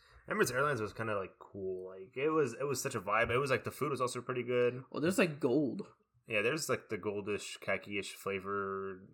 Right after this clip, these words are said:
Speaker 1: thing.
Speaker 2: Yo, those, them some cool airplane attendants, man.
Speaker 1: Yes, sir. Yes, sir.
Speaker 2: Yes,
Speaker 1: Yes,
Speaker 2: sir.
Speaker 1: sir. I like the little, like, that. I like the little, like, white.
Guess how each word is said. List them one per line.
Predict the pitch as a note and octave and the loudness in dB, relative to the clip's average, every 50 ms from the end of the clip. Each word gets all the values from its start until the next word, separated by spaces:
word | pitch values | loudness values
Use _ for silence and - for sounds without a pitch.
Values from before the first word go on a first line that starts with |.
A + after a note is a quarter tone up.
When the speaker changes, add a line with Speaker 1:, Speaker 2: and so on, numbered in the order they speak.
| - _ - - - | -20 _ -20 -18 -12
Speaker 1:
thing. | - G2 G2+ G2+ G2+ G2 G2 _ | -10 -8 -8 -8 -10 -14 -14 _
Speaker 2:
Yo, | - - | -8 -6
those, | - - C#3+ - - - | -4 -4 -4 -6 -6 -6
them | - F#3+ | -6 -6
some | G3 - D3 C#3 | -4 -4 -6 -6
cool | - - D3+ - - | -6 -6 -6 -2 -2
airplane | F3 F3+ - - - - - | -2 -2 -2 -4 -8 -8 -8
attendants, | - - A#2+ A#2+ - - - - | -8 -10 -10 -10 -10 -12 -10 -10
man. | E3 F3+ - _ _ _ _ _ _ _ _ _ _ _ _ _ _ A2+ G#2 F#2 | -10 -10 -10 _ _ _ _ _ _ _ _ _ _ _ _ _ _ -16 -14 -12
Speaker 1:
Yes, | F2+ F2 E2+ - | -10 -10 -10 -10
sir. | - - - A2 B2 C3 C#3 C#3 C3 B2 - - | -10 -8 -6 -4 -4 -4 -6 -6 -10 -12 -12 -10
Yes, | A2+ G#2+ G#2 G#2 G2 - | -8 -8 -8 -8 -10 -12
sir. | - B2+ D3+ E3+ F#3 F#3 F3+ F3 - | -12 -10 -10 -10 -12 -12 -14 -12 -10
Speaker 2:
Yes, | A#2+ B2 C3+ B2 | -8 -8 -6 -6
Speaker 1:
Yes, | - - | -6 -4
Speaker 2:
sir. | D3 | -4
Speaker 1:
sir. | E3 D#3+ F#3 G3+ G#3 G3 F#3+ - | -4 -6 -6 -8 -12 -12 -2 6
I | - C#3 | 6 8
like | F#3 G#3+ G3+ - | 8 8 6 4
the | D#3 C#3 | 0 0
little, | C#3+ D3+ D3+ C#3 C3 | 2 4 4 4 6
like, | B2 A2+ G#2 F#2 - - | 6 6 6 4 2 0
that. | A2 G#2+ A2 G#2+ - | 0 0 0 0 0
I | A2+ | -2
like | B2 B2 - | -2 0 -2
the | A2+ | -4
little, | G#2 G#2+ G#2+ G2+ F#2+ F#2+ | -2 0 0 0 -2 -4
like, | F#2 F2 E2 - - | -4 -6 -8 -10 -10
white. | F#2+ F#2 F#2 F#2+ F#2 F#2 | -6 -4 -2 -2 -2 -2